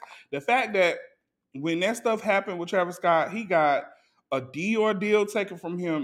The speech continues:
and he got his Nike deal, which he released shoes all the time with. He got that taken away from him. And maybe, like, two or three weeks ago, I saw that they dropped it.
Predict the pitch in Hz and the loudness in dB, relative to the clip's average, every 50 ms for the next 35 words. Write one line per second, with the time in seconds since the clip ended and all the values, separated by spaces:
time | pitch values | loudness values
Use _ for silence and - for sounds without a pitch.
0 | 131 - 135 156 165 175 190 185 196 156 160 147 151 160 151 127 123 131 139 156 | -6 -6 -4 -2 -2 -2 -4 -6 -2 0 2 2 2 0 -2 -4 -2 -2 -2 -2
1 | 151 151 143 131 135 131 123 123 123 123 - 151 135 117 123 123 123 127 127 123 | -2 -4 -8 -4 -2 -2 -2 -2 -4 -6 -6 -8 -6 -4 -4 -4 -2 -4 -6 -6
2 | 123 - - 147 139 135 127 120 120 - - _ _ _ _ 123 127 123 117 110 | -10 -8 -6 -4 -2 -2 -2 -4 -8 -12 -18 _ _ _ _ -2 -2 0 -2 -2
3 | - 151 139 139 127 113 107 107 104 143 156 135 131 117 - 120 113 - - 131 | -2 -2 0 0 -2 -2 -4 -6 -8 -8 -6 -2 -2 -2 -2 -4 -8 -6 -8 -8
4 | 127 - 117 110 113 127 147 143 - 110 104 104 101 98 98 - _ _ _ _ | -8 -8 -10 -8 -6 -6 -8 -8 -12 -14 -12 -12 -14 -14 -16 -18 _ _ _ _
5 | _ _ _ _ _ - 123 127 123 123 123 120 117 - - _ - 120 135 143 | _ _ _ _ _ -12 -10 -8 -8 -6 -6 -8 -10 -12 -16 _ -10 -8 -6 -4
6 | 151 156 147 139 127 120 - - 151 151 143 139 135 131 123 139 156 - - 120 | -4 -2 0 0 -2 -2 -4 -6 -6 -6 -6 -6 -8 -8 -8 -8 -10 -10 -6 -2
7 | 123 123 120 123 - - 135 127 123 123 117 - - 123 127 120 127 131 170 165 | 2 2 2 2 2 2 4 4 4 2 0 -2 -2 -4 -4 0 0 0 0 -2
8 | - - 82 78 | -4 -12 -16 -16